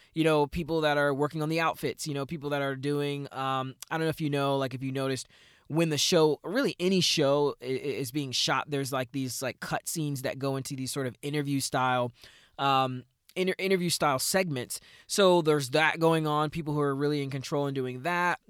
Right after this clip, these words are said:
You know, there's just videographer people all over the place. So you, you, you, you don't really see it in the wedding, obvious-, or on the show, but there's this, you know, huge production cameras that are just kinda going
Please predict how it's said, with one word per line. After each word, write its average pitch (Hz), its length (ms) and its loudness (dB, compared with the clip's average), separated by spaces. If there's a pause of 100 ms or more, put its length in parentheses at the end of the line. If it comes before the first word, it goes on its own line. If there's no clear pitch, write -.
(180)
You 160 140 -6
know, 139 100 -4
there's 139 220 -2
just 123 220 -6
videographer 143 920 0 (100)
people 147 280 -4
all 139 240 -2
over 175 200 2
the 170 60 -2
place. 160 280 -4
So 147 60 -6
you, 143 120 -6 (300)
you, 208 440 0
you, 208 160 2
you 208 140 2
don't 226 160 10
really 208 140 6
see 190 320 4
it 180 160 2
in 170 140 2
the 151 100 2
wedding, 135 540 0
obvious-, 139 280 0
or 151 220 4
on 156 140 2
the 127 80 -4
show, 151 520 4 (300)
but 165 120 0
there's 156 220 -2
this, 139 300 -6
you 185 120 -2
know, 127 100 -4
huge 165 640 0 (120)
production 139 720 -4
cameras 135 640 -4
that 131 120 -4
are 131 60 -6
just 123 140 -10
kinda 135 140 -8
going 123 180 -6